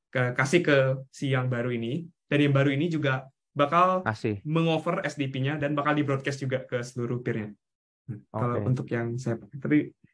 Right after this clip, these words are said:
Speaker 1: ada banyak sih, Pak, sebenarnya variasi, eh, peletakan peer-to-peer-nya. Ada protokol yang random sampling juga, jadi tidak full mesh.
Speaker 2: Mhm,
Speaker 1: Ada,
Speaker 2: mhm.
Speaker 1: bisa saja ada,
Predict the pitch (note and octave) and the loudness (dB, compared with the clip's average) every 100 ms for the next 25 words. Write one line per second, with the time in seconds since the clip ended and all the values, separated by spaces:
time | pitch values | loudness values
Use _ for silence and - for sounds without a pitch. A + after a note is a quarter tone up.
0 | _ - C3 C#3 C3+ C3 C#3+ F#3 E3 C3 | _ 0 4 6 6 6 8 6 4 2
1 | - C#3 D3 D#3+ C3+ B2+ B2+ B2+ B2 A#2+ | 2 2 2 2 2 2 0 -2 -4 -6
2 | B2+ - _ _ _ _ _ _ B2+ B2 | -8 -14 _ _ _ _ _ _ 2 2
3 | B2 B2 D3+ D3 C#3+ - D#3 D#3 D3+ D3 | 2 4 4 6 2 4 4 4 4 4
4 | C3+ B2+ D3 D#3+ E3 _ _ C#3 C#3+ D3 | 2 2 2 2 0 _ _ 0 2 2
5 | D3 C#3+ C#3+ C#3 D#3+ D#3+ D#3+ D#3+ D#3+ D#3+ | 2 0 -4 -4 -4 -4 -2 0 2 2
6 | D3+ D#3 D#3 D#3 D#3 D3 D3+ D3+ C3+ B2 | 2 2 2 2 0 0 0 0 0 0
7 | D3 - - C#3+ F3 F3 D#3 C3+ D3 C3 | 0 -2 -4 -2 -2 0 0 0 0 0
8 | C3 D#3+ - _ _ _ _ _ _ _ | 0 -4 -12 _ _ _ _ _ _ _
9 | B2+ A#2+ B2 C3+ C#3+ A2 D3+ D3 D3 D#3 | -4 -2 0 0 0 0 -2 -2 -2 -2
10 | F3 C#3+ C#3+ C#3+ | -2 -2 -2 -4